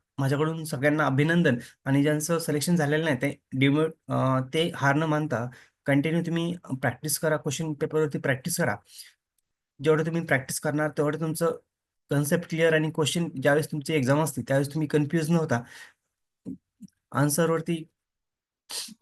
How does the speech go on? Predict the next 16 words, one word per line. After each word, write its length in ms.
करेक्ट 240
आन्सर 240
तुम्हाला 300
देता 280
आला 120
पाहिजे. 240
कन्फ्यूज 480
होऊ 180
नका 280
क्वेश्चन 420
पेप-, 340
ज्यावेळेस 320
तुम्ही 200
एक्झाम 280
देता 160
त्यावेळेस. 420